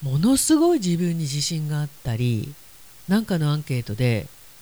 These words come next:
自分はラッキーだというところを丸してたり、あれ？と思うことが結構あったんですよ。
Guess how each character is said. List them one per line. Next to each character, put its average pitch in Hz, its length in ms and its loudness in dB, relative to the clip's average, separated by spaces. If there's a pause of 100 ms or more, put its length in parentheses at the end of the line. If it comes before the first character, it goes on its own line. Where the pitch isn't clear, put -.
(120)
自 165 200 0
分 220 120 2
は 214 100 0
ラ 247 160 0
ッ - 60 -10
キ 254 160 0
ー - 20 -4
だ 160 140 0
と 139 100 -4
い 123 60 -2
う 120 40 -4
と 117 120 -8
こ 113 100 -8
ろ 107 80 -6
を 101 40 -6
丸 160 280 2
し - 80 -4
て 123 160 -6
た 98 140 -6
り、 120 280 -4 (600)
あ 160 160 2
れ？ 302 160 8
と - 180 0
思 220 160 4
う 190 60 0
こ 160 120 -6
と 135 140 -4
が 113 220 -4 (320)
結 117 160 -2
構 139 140 -2
あ - 20 2
っ - 80 -2
た - 160 -8
ん 120 80 -10
で 107 80 -10
す - 160 -6
よ。 98 100 -6